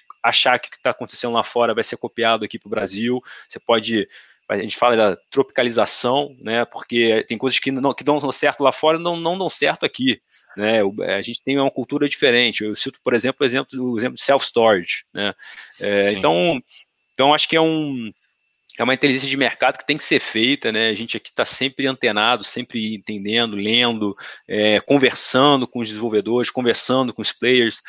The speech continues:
Speaker 1: é, né? Com os, com os, com nossos clientes, como eu falei, com a nossa própria carteira, que a gente já tem aí um,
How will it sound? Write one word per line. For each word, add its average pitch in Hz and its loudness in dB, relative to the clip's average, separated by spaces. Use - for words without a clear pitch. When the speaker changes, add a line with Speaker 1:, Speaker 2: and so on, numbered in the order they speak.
Speaker 1:
é, 104 2
né? 107 2
Com 147 0
os, 139 -2
com - -4
os, 147 0
com - -8
nossos 135 2
clientes, 139 -2
como 123 -6
eu 110 -2
falei, 113 0
com - -4
a - -2
nossa 110 -4
própria 117 -2
carteira, 117 -2
que - -14
a 120 -6
gente 107 -6
já 107 2
tem 120 -4
aí 107 0
um, 104 -4